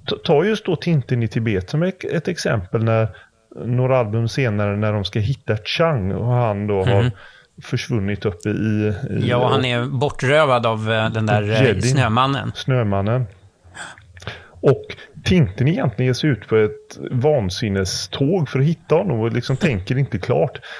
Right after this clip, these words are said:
Speaker 1: Den som styr upp det hela och, och är rationell i det fallet är ju faktiskt Kapten Haddock.
Speaker 2: Ja. Och där kommer ju de där, eh, lite homosexuella vibbarna tillbaka när man tän-, tänk-, tänker på Tintin och Chang.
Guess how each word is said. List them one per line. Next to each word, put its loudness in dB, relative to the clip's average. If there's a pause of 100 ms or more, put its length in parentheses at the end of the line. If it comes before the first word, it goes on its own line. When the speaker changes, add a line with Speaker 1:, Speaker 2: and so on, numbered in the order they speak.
Speaker 1:
Den 4
som 0
styr 0
upp -4
det 0
hela 0
och, 0
och 0
är 0
rationell -2
i 0
det 0
fallet -4
är -6
ju -6
faktiskt -10
Kapten -6
Haddock. -4
Speaker 2:
Ja. -2 (1300)
Och -4
där 2
kommer 0
ju 2
de 2
där, 0
eh, -4
lite -4
homosexuella -2
vibbarna 2
tillbaka 0
när 0
man 0
tän-, -2
tänk-, -4
tänker -4
på -4 (260)
Tintin -2
och -6
Chang. -4